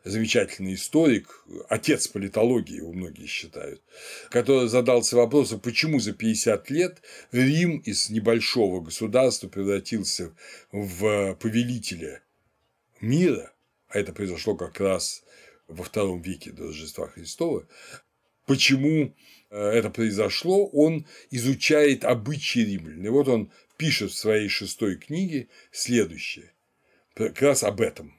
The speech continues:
об этом обычае. Когда умирает кто-либо из знатных граждан, прах его вместе со знаками отличия относят в погребальном шествии на площадь,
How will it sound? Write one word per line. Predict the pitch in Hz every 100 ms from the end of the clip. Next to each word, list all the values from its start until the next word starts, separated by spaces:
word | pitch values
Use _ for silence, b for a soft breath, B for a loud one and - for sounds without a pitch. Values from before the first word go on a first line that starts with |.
| _ _ _
об | 104 107
этом | 110 101
обычае. | 98 82 - - - b b b _
Когда | 123 143
умирает | 143 151 147 160 165 135 -
кто-либо | - 160 143 117 113
из | 110
знатных | 95 131 120 - 113
граждан, | 92 120 160 151 - 78 - b b b
прах | - 127 160 160 -
его | 107 95
вместе | 92 120 143 - 113
со | - 117
знаками | 98 127 131 - 110 101
отличия | 98 - 135 160 - - - B B B
относят | - 113 127 143 143 117
в | -
погребальном | 120 110 110 104 117 107 101
шествии | - 131 139 - 113
на | 107 98
площадь, | 80 113 156 - - -